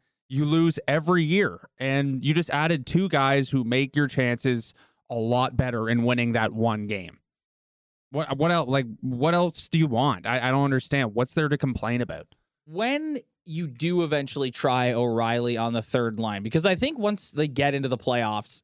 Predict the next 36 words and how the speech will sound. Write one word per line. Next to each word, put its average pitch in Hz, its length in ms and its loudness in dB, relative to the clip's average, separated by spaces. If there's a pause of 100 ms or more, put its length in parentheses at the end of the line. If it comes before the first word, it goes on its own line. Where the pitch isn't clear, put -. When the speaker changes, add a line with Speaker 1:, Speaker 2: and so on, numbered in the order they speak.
Speaker 2:
it's 123 160 -6
gonna 151 180 2
be 139 140 0
a 135 40 0
fluid 131 480 0
situation. 104 600 -4
Like, 110 140 -4
I 143 80 0
could 147 160 -2
totally 160 320 2
see 151 180 0
O'Reilly 127 540 2
starting 123 640 -2
the 127 120 -4
game 120 280 0
as 113 80 -2
the - 100 -6
third 123 240 -2
line 117 220 0
center, 117 320 -2
and 110 100 -4
then 107 180 -2
boom, 117 240 -2
before 117 260 -6
you 113 80 -6
know 113 160 -2
it, 113 80 -4
he's 113 140 -6
up 113 140 -4
on 113 100 -4
the 113 60 -6
second 117 300 -4
line 110 220 -6
with 110 120 -10
Marner 113 440 -8
and 104 140 -12